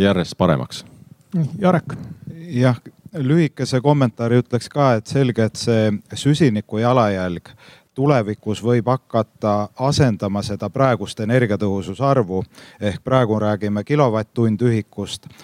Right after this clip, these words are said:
Speaker 3: aga tulevikus see ühik võib olla, eh, C O kahe kilogrammid ruutmeetri kohta. Ja Eesti kontekstis, muidu selle kohta on ka üks doktoritöö on tehtud.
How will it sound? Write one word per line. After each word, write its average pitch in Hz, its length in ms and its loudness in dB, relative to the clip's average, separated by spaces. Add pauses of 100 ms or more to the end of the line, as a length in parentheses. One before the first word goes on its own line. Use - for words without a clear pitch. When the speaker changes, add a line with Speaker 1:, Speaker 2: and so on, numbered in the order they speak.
(160)
Speaker 3:
aga 104 300 0
tulevikus 113 640 -2
see 123 140 -2
ühik 131 220 0 (100)
võib 110 320 -2
olla, 104 300 0 (580)
eh, 104 260 -2
C 131 300 -2
O 110 100 0
kahe 123 480 0
kilogrammid 107 600 0
ruutmeetri 104 560 -2
kohta. 98 480 -6 (840)
Ja 107 520 2 (280)
Eesti 147 380 0
kontekstis, 135 600 -2
muidu 123 260 2
selle 139 240 0
kohta 131 260 -2
on 120 80 0
ka 123 140 2
üks - 100 -12
doktoritöö 139 640 0
on 107 120 -2
tehtud. 110 520 -4